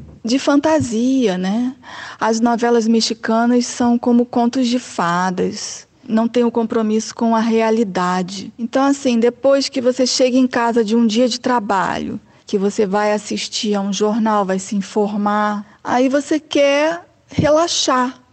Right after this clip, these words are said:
você quer esquecer de, de tudo. Então, eu acho que as novelas mexicanas têm essa característica.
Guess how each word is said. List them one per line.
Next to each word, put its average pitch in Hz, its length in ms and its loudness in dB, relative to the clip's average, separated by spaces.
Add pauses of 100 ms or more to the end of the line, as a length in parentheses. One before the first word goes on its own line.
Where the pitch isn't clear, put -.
(160)
você 220 200 -2
quer 220 140 0
esquecer 247 480 0
de, 240 160 -2 (140)
de 247 120 -4
tudo. 226 560 -2 (400)
Então, 254 480 2
eu 277 120 4
acho 269 260 0
que - 380 -2 (320)
as 277 240 2
novelas 226 500 2
mexicanas 208 960 0
têm 254 280 2
essa 269 200 0
característica. 254 1080 -2